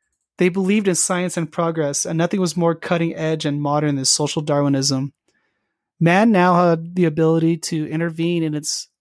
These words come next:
in his own evolution. Instead of natural selection and the law of the jungle, there would be planned selection.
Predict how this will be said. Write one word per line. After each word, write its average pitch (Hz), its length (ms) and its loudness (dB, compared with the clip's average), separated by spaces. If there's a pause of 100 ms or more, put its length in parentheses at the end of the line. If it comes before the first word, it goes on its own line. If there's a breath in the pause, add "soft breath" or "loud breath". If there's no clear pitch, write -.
(120)
in 165 120 0
his 156 160 -2
own 170 240 -2
evolution. 160 720 -2 (720)
Instead 214 320 2
of 220 80 2
natural 175 320 2
selection 170 460 0
and 147 120 2
the 143 80 2
law 151 220 2
of 151 60 0
the 143 80 0
jungle, 147 520 0
there 165 120 0
would 160 120 -2
be 160 440 -4 (400)
planned 196 340 0
selection. 135 680 -4